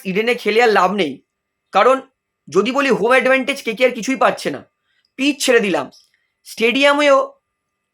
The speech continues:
কেকেআর এর ফ্যানের থেকে অন্যান্য দলের ফ্যান সংখ্যা বেশি,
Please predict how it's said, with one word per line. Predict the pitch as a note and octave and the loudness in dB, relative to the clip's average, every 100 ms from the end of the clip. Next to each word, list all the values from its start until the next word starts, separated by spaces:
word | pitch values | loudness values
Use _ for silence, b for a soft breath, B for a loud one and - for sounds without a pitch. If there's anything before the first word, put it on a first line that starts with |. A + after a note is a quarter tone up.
| _ | _
কেকেআর | A#3+ B3 C#4 C#4 | -6 -2 0 2
এর | C#4 | 2
ফ্যানের | C4 B3+ B3+ | 0 -2 -4
থেকে | C4 | -2
অন্যান্য | B3+ A#3 A#3+ B3+ A#3+ | -2 0 -2 -2 0
দলের | A#3 A#3+ | 2 0
ফ্যান | A#3+ G#3+ A3 | 0 -4 -4
সংখ্যা | G#3+ G#3+ A3+ | -6 -2 0
বেশি, | F#3 E3 C#3 | -2 -4 -10